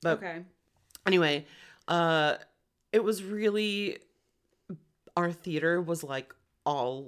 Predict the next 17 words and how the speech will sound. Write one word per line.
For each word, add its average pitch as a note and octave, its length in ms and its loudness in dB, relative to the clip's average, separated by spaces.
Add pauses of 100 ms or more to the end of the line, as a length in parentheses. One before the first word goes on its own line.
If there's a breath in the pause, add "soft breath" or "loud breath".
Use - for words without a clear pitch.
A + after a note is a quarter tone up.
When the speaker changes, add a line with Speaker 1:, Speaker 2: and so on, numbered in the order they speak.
Speaker 1:
laughing C#3+ 600 -6
very, A#2 260 -4
very A#2+ 320 -6
hard. A#2+ 480 -6
Speaker 2:
See, D#4 180 -6
that's D4+ 240 -4
good. D3 240 -10
That's F#3 200 -10
how G#3 180 -8
it D#3 140 -10
should - 240 -20
be. - 240 -20 (160)
Speaker 1:
But C4+ 240 -2
the A#3+ 120 -4
movie C4+ 380 -2
wasn't G3+ 420 -6
funny. - 680 -10